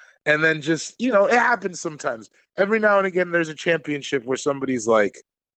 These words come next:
not supposed to be there. And, uh, that was that. It's <laughs> fucking terrible.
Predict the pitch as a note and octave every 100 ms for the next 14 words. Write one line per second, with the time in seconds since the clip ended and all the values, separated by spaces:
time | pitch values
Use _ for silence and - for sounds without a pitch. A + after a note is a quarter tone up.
0 | _ _ - B2 C3 - - C#3 - B2+
1 | A#2+ - A2+ A#2 C3 C#3 D#3+ F3 E3+ _
2 | _ _ _ - C3+ D3+ D#3+ E3+ F3 F3+
3 | F3+ - _ G3+ G#3+ A3 F#3+ G3 - -
4 | - E3+ E3 - - A3 - G3+ - A3
5 | - G4+ A4+